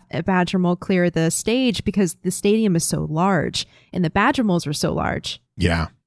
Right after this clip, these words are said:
Speaker 2: All right. So then next we get a montage of the boulder taking out other wrestlers with various animal themes. There's a gopher and a gecko.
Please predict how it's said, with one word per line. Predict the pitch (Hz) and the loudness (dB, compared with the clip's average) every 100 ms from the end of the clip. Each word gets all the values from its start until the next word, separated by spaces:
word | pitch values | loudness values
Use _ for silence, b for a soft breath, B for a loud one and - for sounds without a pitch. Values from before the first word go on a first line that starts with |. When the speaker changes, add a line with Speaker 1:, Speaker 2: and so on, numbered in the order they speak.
| - | -4
Speaker 2:
All | 147 | 0
right. | 143 101 | 0 0
So | 160 | 0
then | 151 156 | 2 2
next | 156 180 - | 2 0 0
we | - | 0
get | 131 131 - | 2 -2 0
a | 123 120 120 117 | 2 2 2 4
montage | 107 123 151 135 110 104 | 4 4 2 2 2 2
of | 107 92 | 2 2
the | 107 | -2
boulder | 85 113 143 135 90 71 78 73 - b | 0 2 4 4 2 2 2 0 -4 b
taking | - 131 131 120 | 0 2 4 4
out | 110 - | 2 2
other | 123 117 | 2 4
wrestlers | 95 92 - 107 95 | 4 2 2 2 4
with | 95 | 2
various | 85 85 92 92 95 - | 0 0 2 4 2 2
animal | 98 95 90 | 2 4 2
themes. | - 98 98 92 80 | 2 4 4 4 2
There's | 85 | 0
a | 82 | 0
gopher | 76 101 95 - 92 90 87 | 0 2 2 2 2 4 4
and | 80 | 2
a | 80 | -2
gecko. | - 101 - 101 95 92 87 | -2 -2 0 2 4 4 2